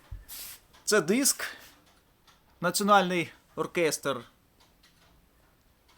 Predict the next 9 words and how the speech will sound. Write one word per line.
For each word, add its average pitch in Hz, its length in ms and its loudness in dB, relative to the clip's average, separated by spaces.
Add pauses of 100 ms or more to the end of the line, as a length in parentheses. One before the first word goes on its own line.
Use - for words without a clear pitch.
(800)
Національний 160 840 0
академічний 156 600 -4
оркестр 170 540 -4 (200)
народних 175 500 -4
інструментів 131 600 -6
України. 127 560 -6
Тут 196 220 -4
сучасні 170 520 0
обробки 139 600 -4